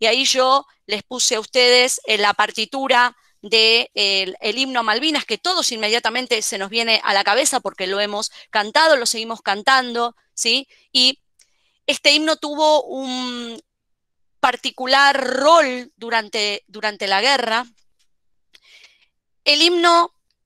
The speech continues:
es del año mil novecientos cuarenta y uno, ven que es cuando ingresa la temática a la currícula escolar, fue compuesto por José Thierry y Carlos Obligado, y fue compuesto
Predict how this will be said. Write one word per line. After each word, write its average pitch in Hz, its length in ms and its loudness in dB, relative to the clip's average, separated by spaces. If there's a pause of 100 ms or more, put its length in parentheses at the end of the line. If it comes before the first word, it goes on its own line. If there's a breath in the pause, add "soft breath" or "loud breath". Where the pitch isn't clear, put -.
(500)
es 285 120 0
del 294 120 0
año 302 180 0
mil 320 180 -2
novecientos 320 200 0
cuarenta 220 340 -2
y 269 80 -4
uno, 220 360 -8
ven 254 180 -2
que - 120 0
es 240 100 -8
cuando 226 420 0
ingresa 233 680 0
la 202 120 0
temática 214 800 -2
a 185 140 2
la 185 140 0
currícula 208 460 -8
escolar, 262 500 0 (340 soft breath)
fue 214 840 2
compuesto 233 640 -2
por 202 340 -2
José 214 320 -4
Thierry 240 520 2
y 202 220 -6
Carlos 208 840 0 (220 soft breath)
Obligado, 294 640 2 (600 loud breath)
y 330 100 -4
fue 453 160 2
compuesto 339 840 -2